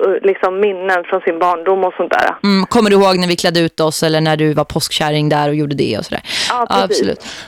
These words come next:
Speaker 2: Nej, men det, och så är det mörkt nu, det är ganska tråkigt. Alltså, nu är det i och för sig fint väder för att vara så sent, men i vanliga fall så är det ju riktigt kallt vid den här tiden och mörkt och tråkigt. Och då behöver man väl någonting att se fram emot. Så jag fattar det. Jag tycker bara att det är läskigt att det omsätter över en miljard varje år,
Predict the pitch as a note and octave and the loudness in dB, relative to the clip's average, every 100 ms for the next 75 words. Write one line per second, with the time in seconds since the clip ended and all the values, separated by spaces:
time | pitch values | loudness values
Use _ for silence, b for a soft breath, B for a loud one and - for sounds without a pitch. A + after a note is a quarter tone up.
0 | - B3+ C4+ D4 D#4 C#4+ D#4 D#4+ E4 C4+ | -2 2 2 2 4 4 2 2 4 4
1 | D#4 - B3 B3 B3+ B3+ - - C4 C4 | 2 0 0 2 2 0 0 -2 0 0
2 | F#3 - B3 - A#3 G#3+ A3+ D#4+ G4+ - | 0 -2 -2 -2 0 0 0 2 0 0
3 | A#3 - - - A#3+ B3+ - - D#3 - | -4 -4 -10 -6 -4 -2 -2 -2 -2 0
4 | F#3 F3 E3 D3+ E3+ - G#3 F#3 - G#3 | 0 2 0 0 -2 0 -2 0 2 2
5 | G3+ G3 F#3 A3+ A#3 B3 B3+ G#3+ - G3 | 2 2 2 2 4 2 0 0 2 2
6 | F#3 F#3 F3+ - F3 - - B3+ F4+ - | 2 2 0 -4 -8 -6 0 2 2 2
7 | B3+ E3+ - B2+ A#2+ F#3 F#3 F#3 F3 - | 0 0 0 -2 0 2 4 4 0 -2
8 | - - F3 - D#3 B B B - G#3+ | -4 0 0 0 -6 B B B 0 2
9 | A3+ B3 A3+ B3 A#3 G#3 F3+ F3 D#3+ D#3+ | 4 4 4 4 4 2 0 0 0 -2
10 | D#3+ D3+ D3+ D3+ D#3+ A#3+ - - - D#4+ | 0 0 0 0 0 0 0 -4 -2 0
11 | A3+ G3 B3 A#3+ A#3+ G#3+ G#3 A3+ - - | 0 0 0 0 2 2 2 2 -2 -2
12 | G#3 G3+ F3+ F#3+ E3+ E3+ - E3+ E3+ D3+ | 0 2 2 2 2 -2 -4 -2 0 0
13 | - D#3+ D3+ D3+ D3+ D#3 D3 C3+ C#3+ C#3+ | 0 0 0 2 2 2 2 0 -2 -2
14 | C#3 C#3+ F3 C#3 F2+ - | 0 0 2 0 0 -4